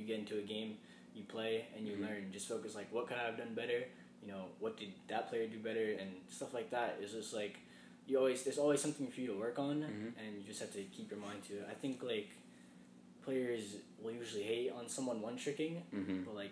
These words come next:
Speaker 1: if you're trying your hardest and, you know, you're trying to get better, I, I don't see anything wrong with one-tricking, 'cause, like, basically as a, as a player myself, when I started the game,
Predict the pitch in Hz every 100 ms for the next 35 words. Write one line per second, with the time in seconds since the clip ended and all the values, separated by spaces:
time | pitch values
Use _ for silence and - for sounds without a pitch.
0 | - 110 107 117 - 139 131 110 117 127
1 | 147 151 - - - 107 107 98 101 101
2 | 104 127 123 113 110 98 113 139 - 110
3 | 107 - 117 113 107 107 104 101 101 98
4 | 101 98 101 104 101 107 104 101 95 -
5 | - - 117 107 107 101 95 98 95 101
6 | 104 98 110 107 101 - 101 101 - 110
7 | 104 98 - - - - 113 110 - 113
8 | 110 101 107 107